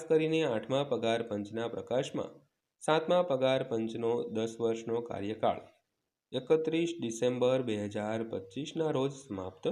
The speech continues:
થયો હતો. તો જાન્યુઆરી બે હજાર છવ્વીસથી અમલમાં આવનાર આ ડી એ વધારો તે અવકાશની બહારનો પહેલો વધારો હશે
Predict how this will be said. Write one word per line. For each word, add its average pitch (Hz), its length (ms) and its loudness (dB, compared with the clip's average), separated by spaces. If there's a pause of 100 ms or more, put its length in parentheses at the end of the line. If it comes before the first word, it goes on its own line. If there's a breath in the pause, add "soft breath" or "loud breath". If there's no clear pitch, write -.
(120)
થયો 92 320 -6
હતો. 82 340 -8 (760)
તો 151 120 4
જાન્યુઆરી 127 600 2
બે 110 160 0 (100)
હજાર 107 320 2
છવ્વીસથી 101 600 -6
અમલમાં 101 500 -2
આવનાર 139 380 2 (680)
આ 165 160 12
ડી 170 220 10
એ 165 60 12
વધારો 147 440 10 (200)
તે 147 160 4
અવકાશની 123 640 4
બહારનો 104 500 2
પહેલો 104 340 0
વધારો 135 360 8
હશે 214 300 2